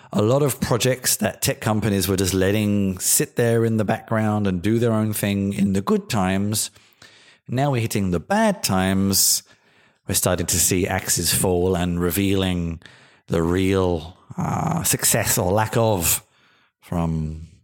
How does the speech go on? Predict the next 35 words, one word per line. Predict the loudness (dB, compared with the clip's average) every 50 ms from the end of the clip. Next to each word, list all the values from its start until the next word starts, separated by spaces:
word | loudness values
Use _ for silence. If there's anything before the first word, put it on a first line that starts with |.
| -20 -20 -12
some | -6 -4 -2 0 0 0 0 -2 -4 -6 -8 -8
of | -8 -6 -4
these | -4 -4
projects. | -2 -2 -2 -2 -2 -4 -6 -8 -4 -2
And | -2 0 0
one | 2 2 2 2
really | 2 2 2 2
big | 2 0 2
one | 2 2 2 0
that | 0 0
surprised, | 0 -2 -2 0 0 0 2 2
I | 0 0
think, | -2 -2
many | 0 0 2 2 0 0
people | -2 -4 -2 -2 -2 -4 -4 -6 -10 -20 -20 -20 -20 -20 -20 -20 -8 -4
was | -2 0 0 0
Alexa. | 0 0 2 2 2 0 0 -2 -2 -2 -6 -12 -20 -20 -20 -20 -20 -20 _ _ -2
Alexa | 0 0 2 2 0 0 0 0
is | 0 2 2
a | 0 0
colossal | -2 -2 -2 0 2 2 2 2 2 2 2 0 0 -2
failure, | -2 -2 0 2 4 4 4 4 2 2 0 -2 -2
is | -4 -4
according | 0 0 2 2 2 2 2
to | 2 2 2 2
Ron | 2 2 2
Amadeo | 2 2 0 0 0 2 2 2 2 2 2
on | 2 0 0
Ars | 2 2 0 0 -2
Technica, | -2 -4 -4 -4 -4 -2 0 0 -2 -2 -4 -10 -20 -20 -20 -20 -20 -20 -20 -20 -20 -20 -20 -20 -20 -20 -20 -20 _ _ _ _ _ _ -2
on | 0 2 2 2 2
pace | 2 2 2 2 2 2
to | 2 2
lose | 4 4 4 4 2 0 -2 -2
ten | -2 0 2 2 2 2 2 2 2 0 -2